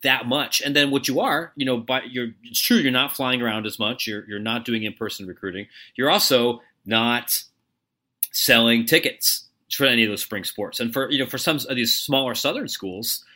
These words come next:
baseball tickets are a real thing. Like, if you're Southern Miss and you're, and you're bringing, or E C U, and you're bringing two thousand people to the ballpark, three thousand people to the ballpark, that's real money. If you're selling beer at the ballpark for Tulane, that's real money that, that, that, that you're missing. I,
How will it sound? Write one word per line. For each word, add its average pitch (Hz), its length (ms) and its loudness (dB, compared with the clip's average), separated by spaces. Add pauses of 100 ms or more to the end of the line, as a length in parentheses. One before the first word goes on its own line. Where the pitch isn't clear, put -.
(160)
baseball - 320 0
tickets 160 340 0
are 127 140 2
a - 20 -2
real 156 180 2
thing. 160 440 0
Like, 117 120 -4
if - 120 -4
you're 254 80 -2
Southern 151 420 0
Miss 147 480 2 (260)
and 123 80 0
you're, 147 240 4
and 131 120 4
you're 147 120 0 (120)
bringing, 147 240 2
or 131 80 0
E 135 180 -2
C 143 200 0
U, 160 280 4
and 120 80 2
you're 135 100 0
bringing 147 240 0
two 165 140 -2
thousand 139 320 0
people 151 260 -2
to 120 60 -6
the 107 80 -6
ballpark, 117 500 -6
three 139 120 -6
thousand 127 260 -2
people 120 220 -4
to 104 40 -8
the 95 80 -8
ballpark, 120 460 -6 (320)
that's 226 400 0
real 147 260 2
money. 254 400 -6
If 117 120 -8
you're 214 100 -2
selling 185 380 0
beer 175 200 2
at 170 100 -4
the 123 80 -6
ballpark 127 500 -6
for 120 80 -8
Tulane, 135 560 -2 (280)
that's 220 200 0
real 160 180 4
money 170 400 -4
that, 147 160 0
that, 147 180 -4
that, 143 200 0
that 139 180 0
you're 131 100 0
missing. 127 360 2
I, 139 240 2